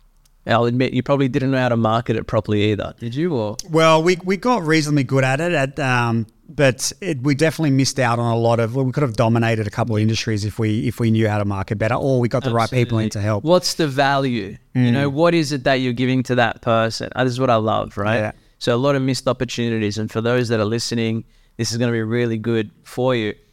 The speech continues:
Speaker 1: Work out something unique that you can create,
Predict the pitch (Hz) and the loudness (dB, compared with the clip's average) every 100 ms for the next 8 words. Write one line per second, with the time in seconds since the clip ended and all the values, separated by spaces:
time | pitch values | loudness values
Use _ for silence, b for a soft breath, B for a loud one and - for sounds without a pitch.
0 | _ 127 135 160 170 165 147 143 - - | _ -4 0 0 0 0 0 -2 -2 0
1 | 123 120 120 117 117 113 - 113 117 123 | 0 0 0 2 0 -2 -4 -2 0 2
2 | 139 165 - - _ - 123 120 123 135 | 2 2 -2 -20 _ -2 0 0 0 -2
3 | - 123 - 120 110 104 160 - - | 0 -2 0 0 2 2 0 -4 -12